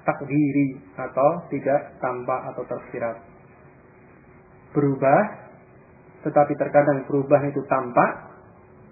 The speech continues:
terkadang perubahan itu tidak tampak. Hmm. Bukannya tidak berubah, lain ya. Bukannya tidak berubah,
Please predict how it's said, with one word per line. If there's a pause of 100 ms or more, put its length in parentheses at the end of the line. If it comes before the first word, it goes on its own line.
(360)
terkadang (320)
perubahan
itu
tidak (480)
tampak. (1300)
Hmm. (1600)
Bukannya
tidak
berubah, (320)
lain
ya. (1160)
Bukannya
tidak
berubah,